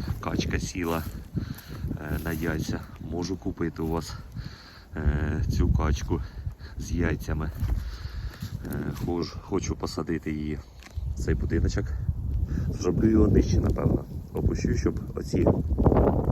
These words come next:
палки, які торчать, я їх робив, щоб сідали качки, щоб вони були у воді наполовину. Е, посажу качку, а можливо куплю пару маленьких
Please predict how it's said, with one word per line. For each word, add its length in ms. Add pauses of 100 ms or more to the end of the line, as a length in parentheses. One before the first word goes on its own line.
(280)
палки, 420
які 220
торчать, 300 (180)
я 160
їх 200
робив, 260
щоб 240 (560)
сідали 480
качки, 480
щоб 200
вони 200
були 320 (160)
у 80
воді 460
наполовину. 640 (960)
Е, 460 (160)
посажу 680 (840)
качку, 500
а 40 (120)
можливо 480
куплю 480 (720)
пару 360 (800)
маленьких 680